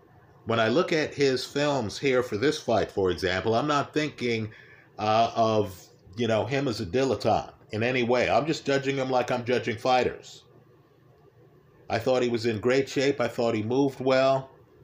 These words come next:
I thought he tried to throw a variety of punches. Right? The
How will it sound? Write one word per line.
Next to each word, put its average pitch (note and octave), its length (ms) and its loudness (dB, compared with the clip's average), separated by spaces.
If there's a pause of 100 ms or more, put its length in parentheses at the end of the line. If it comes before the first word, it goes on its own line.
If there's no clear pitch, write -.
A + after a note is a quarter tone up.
(420)
I G2+ 80 0
thought A2+ 280 2
he G#2 100 0
tried C#3 360 0
to A#2 80 -6
throw B2+ 300 2
a G#2 40 0
variety B2+ 540 4
of A#2 140 -2
punches. C#3+ 720 -2 (1200)
Right? B2 300 2
The A#2 340 2